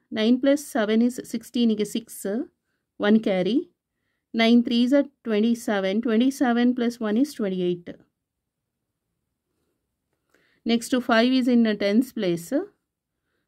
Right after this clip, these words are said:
So write a zero here. Five nines are forty-five ಗೆ five, four carry.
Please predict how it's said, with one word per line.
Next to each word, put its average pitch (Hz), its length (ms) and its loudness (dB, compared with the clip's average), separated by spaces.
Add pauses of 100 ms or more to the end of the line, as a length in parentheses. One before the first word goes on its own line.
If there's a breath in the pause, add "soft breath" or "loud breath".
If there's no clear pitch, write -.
So 214 280 -4
write 220 280 2
a 202 120 -4
zero 233 380 2
here. 220 420 -2 (1800)
Five 226 220 2
nines 247 400 4
are 208 320 -4
forty-five 226 460 -4
ಗೆ 190 120 -6
five, 208 400 -2 (460)
four 247 300 2 (140)
carry. 190 460 -2